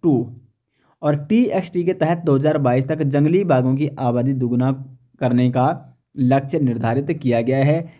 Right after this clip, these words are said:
तो इसलिए भारत के सत्यमंगलम टाइगर रिजर्व को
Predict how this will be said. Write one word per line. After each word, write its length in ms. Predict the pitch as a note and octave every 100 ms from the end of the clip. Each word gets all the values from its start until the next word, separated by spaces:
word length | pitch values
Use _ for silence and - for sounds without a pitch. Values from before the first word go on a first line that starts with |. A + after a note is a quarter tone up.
| _
तो 60 | -
इसलिए 320 | C#3+ E3 F3+
भारत 320 | E3 C#3 C#3 C#3
के 120 | D#3+
सत्यमंगलम 760 | D#3+ D3+ - F3 C#3 C3 C#3+ D3
टाइगर 280 | B2 B2
रिजर्व 280 | C3 A#2+ A#2+
को 200 | A#2 F3